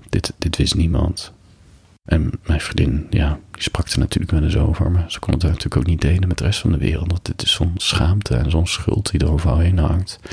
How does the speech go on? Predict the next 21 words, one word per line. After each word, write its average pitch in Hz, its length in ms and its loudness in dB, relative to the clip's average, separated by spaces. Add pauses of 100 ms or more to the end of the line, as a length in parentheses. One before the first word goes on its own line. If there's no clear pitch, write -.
(760)
En - 120 -12
ze 92 80 0
miste 80 260 2
natuurlijk - 280 0
haar - 120 2
broer 104 300 0
best - 280 0
wel, - 240 2
maar 82 100 2
ja, 78 260 -2
tegelijkertijd - 580 -4
heb - 140 -8
je - 180 -2
ook - 140 -6
hele 82 180 0
gekke - 360 -4
gevoelens 98 500 -2
van, - 140 -2
ja, 82 120 2
hoe 85 100 0
kan, 87 240 0